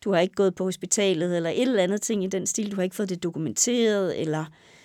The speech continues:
hvad der, hvad der nu kan ligge. Psykisk vold er jo for eksempel rigtig svær at, øh, bevise, øh, selvom det er strafbart. Øh, det blev det i to, to tusind og nitten.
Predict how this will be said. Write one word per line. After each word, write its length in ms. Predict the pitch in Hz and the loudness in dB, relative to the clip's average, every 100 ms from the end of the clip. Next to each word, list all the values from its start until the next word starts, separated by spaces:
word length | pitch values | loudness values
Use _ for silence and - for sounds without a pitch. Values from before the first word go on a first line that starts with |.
| - _ _ _ 214 | -20 _ _ _ 4
hvad 160 | 220 | 6
der, 280 | 240 214 - | 8 4 2
hvad 140 | 233 | 4
der 80 | 233 | 4
nu 160 | 226 233 | 4 2
kan 160 | 247 | 0
ligge. 420 | 226 208 226 269 262 | 0 4 4 2 -2
Psykisk 420 | - 233 233 - | -2 -2 -2 0
vold 200 | 208 185 | 0 0
er 40 | |
jo 60 | 190 | -2
for 100 | 196 | -4
eksempel 240 | 214 208 | -2 0
rigtig 260 | 190 226 - | 0 -2 -2
svær 320 | - 214 185 | 0 2 2
at, 380 | 113 170 175 175 | 2 0 0 0
øh, 60 | |
bevise, 540 | 175 190 208 240 - 233 _ _ _ _ _ _ _ _ - - | -2 -2 0 -2 -2 -10 _ _ _ _ _ _ _ _ -16 -10
øh, 280 | 170 160 180 | -10 -8 -6
selvom 300 | - 208 185 | -2 -2 0
det 100 | 170 | 2
er 80 | 185 | 0
strafbart. 680 | - 196 - 196 185 - _ _ - | 0 -2 0 -4 -4 -10 _ _ -14
Øh, 60 | 202 | -10
det 260 | 190 185 | -8 -8
blev 120 | 185 - | -8 -8
det 100 | 170 | -8
i 20 | |
to, 200 | - 170 180 - - | -6 -6 -8 -10 -10
to 160 | 185 | -8
tusind 280 | - - 160 | -8 -10 -6
og 60 | 165 | -2
nitten. 300 | 226 285 | -2 -2